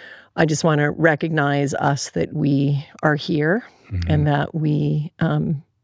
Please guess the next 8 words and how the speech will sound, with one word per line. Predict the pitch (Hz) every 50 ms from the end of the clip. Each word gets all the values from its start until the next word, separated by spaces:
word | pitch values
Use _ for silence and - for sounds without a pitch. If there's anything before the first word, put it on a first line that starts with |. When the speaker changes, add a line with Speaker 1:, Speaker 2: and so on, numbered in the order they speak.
| _ _ _
Speaker 1:
found | - - 160 147 147 156 151 143
our | - - 151 151 147
way | 147 156 151 147 156 165 185 170 - _ _ _ -
to | - - 160 156 151 180
stay | 160 - - - 160 156
together. | 151 151 - 135 143 147 156 165 185 180 - _ _ _ _ _ - - - - - - - - _ -
So, | - - - 180 165 165 160 160 160 160 - -
um, | 170 170 165 156 151 151 147 151 143 123